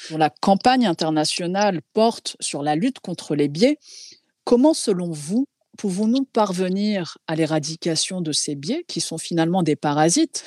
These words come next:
aujourd'hui dans l'évolution professionnelle des femmes, peu importe le milieu dans lequel elles évoluent ? Mais surtout, comment vous, vous avez pu lutter, euh, contre ces biais auxquels, euh, vous avez certainement été, euh,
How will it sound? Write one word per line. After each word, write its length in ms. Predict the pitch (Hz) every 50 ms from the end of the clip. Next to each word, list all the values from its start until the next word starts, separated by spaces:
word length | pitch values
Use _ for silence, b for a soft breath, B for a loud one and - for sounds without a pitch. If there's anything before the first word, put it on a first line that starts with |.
| B B
aujourd'hui 520 | - 185 170 156 160 165 160 160 202 208 175
dans 80 | 160
l'évolution 500 | 151 156 151 151 160 156 156 - - 175
professionnelle 720 | 160 - - 165 - - 160 - - 160 156 160 165 160 156
des 140 | 147 151 147
femmes, 420 | - - - 185 180 180 170 151 143 -
peu 120 | - 202
importe 480 | 202 190 180 - - 196 185 180 - 175
le 100 | 165 156
milieu 320 | 160 165 165 175 202 190
dans 100 | 170 156
lequel 300 | 147 147 - 180 180 165
elles 180 | 156 147 147 151
évoluent ? 380 | 147 151 170 202 262 349 359 - _ _ _ _ _ _ _ -
Mais 140 | 190 196 208
surtout, 460 | - - 233 226 - - - 359 415 B B B B B B B B B
comment 440 | - 240 240 240 262 262 262 226 180
vous, 220 | 160 190 302 427 523 - _ -
vous 320 | 175 165 170 202 185 -
avez 240 | 175 - 175 180 180
pu 240 | - - - 339 415 403
lutter, 760 | 247 170 175 170 190 185 175 - - 233 233 240 233 226 190
euh, 120 | 165 160 156 B B B B B B _
contre 500 | - 185 170 165 - - - 175 165 160
ces 220 | - - - 170
biais 340 | 165 156 180 254 330 381 320
auxquels, 540 | 196 170 170 - - 190 190 196 190 175 165
euh, 240 | 156 151 151 147 147
vous 200 | 160 165 156 165
avez 280 | 165 165 160 175 185
certainement 600 | 175 - 185 170 - - 190 175 180 185 185 190 185
été, 500 | 170 170 - - - 202 202 196 185
euh, 60 | 170